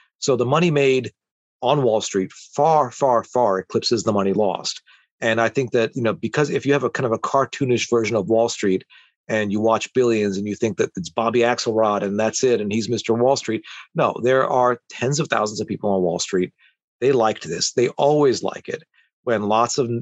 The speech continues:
of fresh money shows up and thinks it's gonna outsmart them. You never outwit Wall Street as a group. Individually, maybe, yeah, but, but as, as a new group coming to Wall Street that thinks it's figured something out, never. And that's why I call it the fleecing of small investors,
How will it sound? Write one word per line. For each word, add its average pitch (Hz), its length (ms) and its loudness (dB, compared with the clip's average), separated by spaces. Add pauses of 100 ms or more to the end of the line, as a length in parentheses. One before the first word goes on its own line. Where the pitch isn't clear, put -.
(120)
of 104 180 -2
fresh - 480 -2
money 107 340 0
shows 98 340 0
up 92 260 -2 (340)
and 101 160 -4
thinks 110 240 -2
it's 110 160 -6
gonna 101 200 -2
outsmart 98 540 -2
them. - 220 -8 (400)
You 131 220 0
never 123 580 0 (380)
outwit - 340 -4
Wall 92 200 0
Street - 400 -8
as 110 160 0
a 107 40 0
group. 92 360 -2 (260)
Individually, 143 540 2
maybe, 113 260 2
yeah, 107 260 2
but, 113 220 -2 (300)
but 117 100 -2
as, 113 380 0
as 110 220 0
a 101 200 2
new 127 300 2
group 120 300 2
coming 120 200 0
to 117 100 0
Wall 110 220 4
Street 117 240 -4
that - 140 -4
thinks 113 180 -2
it's - 100 -14
figured 117 280 -2
something 113 240 0
out, 107 180 -2 (340)
never. 107 340 0
And 107 120 -4
that's 156 180 0
why 180 120 4
I 151 60 2
call 131 240 2
it - 80 -10
the 143 80 -4
fleecing 240 380 0
of 104 80 -2
small 104 220 0
investors, 95 400 -4